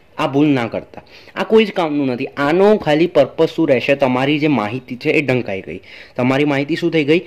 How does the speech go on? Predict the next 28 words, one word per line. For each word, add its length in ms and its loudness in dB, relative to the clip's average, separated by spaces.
ઢંકાઈ 380 -4
ગઈ, 200 -10
બરોબર 300 4
છે. 160 -4
અહીંયા 340 2
તમારો 340 0
બેઠક 340 -2
નંબર 300 0
ને 120 2
એ 40 2
બધું 300 0
પણ 180 0
ઢંકાઈ 340 0
જશે, 220 -4
કારણ 200 -4
કે 100 -4
આ 360 -4
જે 160 -6
છે 180 -8
ને 160 -6
જે 160 -6
તમારો 340 -4
આ 260 -8
ભાગ 280 -6
છે 140 -14
ને, 160 -8
આ 160 -10
ભાગ, 180 -10